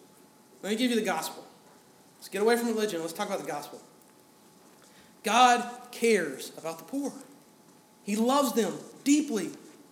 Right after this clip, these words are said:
So much so that you think, you think in two thousand eight your four oh one K took a dive,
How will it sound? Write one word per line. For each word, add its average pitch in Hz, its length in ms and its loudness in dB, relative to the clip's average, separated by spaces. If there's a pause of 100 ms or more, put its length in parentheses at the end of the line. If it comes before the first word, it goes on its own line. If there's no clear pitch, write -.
(280)
So 285 280 4
much 349 160 2
so 190 420 0 (400)
that - 500 0
you 269 140 4
think, 311 400 2
you 262 140 0
think 285 160 2
in 247 40 4
two 262 120 -2
thousand 226 260 4
eight 208 180 -2
your 220 160 4
four 214 280 2
oh 190 40 2
one 190 160 0
K 185 160 -4
took 156 160 -6
a 156 40 -6
dive, 135 340 -14